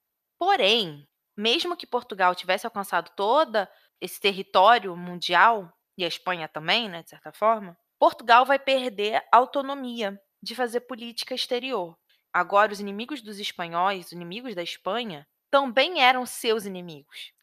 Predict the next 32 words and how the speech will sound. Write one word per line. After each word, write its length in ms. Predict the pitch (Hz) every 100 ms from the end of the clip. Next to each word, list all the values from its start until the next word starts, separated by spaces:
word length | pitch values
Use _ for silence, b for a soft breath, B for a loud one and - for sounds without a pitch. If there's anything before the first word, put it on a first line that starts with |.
| -
entendeu? 300 | 170 165 175
Acho 160 | 185
que 80 | -
esse 120 | 196
foi 200 | - 247
o 120 | 247 220 _ _ -
calcanhar 480 | 214 208 214 190 190
de 80 |
Aquiles 360 | 196 - 185 185
da 120 | 170
União 420 | 185 190 185 175
pros 220 | 175 - -
portugueses, 840 | 185 175 196 170 160 143 151 - _ _ _ _
tirando 360 | - 214 196 196
outras 440 | 202 208 190 - -
questões 400 | 202 - 175 170
que 80 | 175
a 20 |
gente 160 | 175 170
vai 80 |
entrar 180 | 170 170
mais 160 | 165 165
pra 140 | 185
frente. 360 | 185 - - - _ _ _ _ -
Isso 140 | -
não 100 | 330
foi 160 | 330 320
tão 140 | 311
positivo, 640 | 285 277 294 - 269 220
porque, 180 | 196 -
por 140 | 233 247
exemplo, 480 | 262 214 165 156